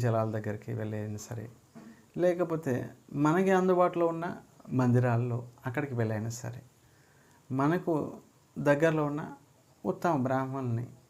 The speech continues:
పిలిపించి వారి చేత ఈ యొక్క శ్రాద్ధ కర్మల్ని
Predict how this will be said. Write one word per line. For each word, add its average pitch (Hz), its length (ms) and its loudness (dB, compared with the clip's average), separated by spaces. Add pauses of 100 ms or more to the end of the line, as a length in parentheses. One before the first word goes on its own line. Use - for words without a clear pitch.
(180)
పిలిపించి 135 560 -6 (800)
వారి 123 260 0
చేత 156 220 -4 (960)
ఈ 202 140 0
యొక్క 180 220 0 (760)
శ్రాద్ధ 139 480 0 (120)
కర్మల్ని 135 400 -6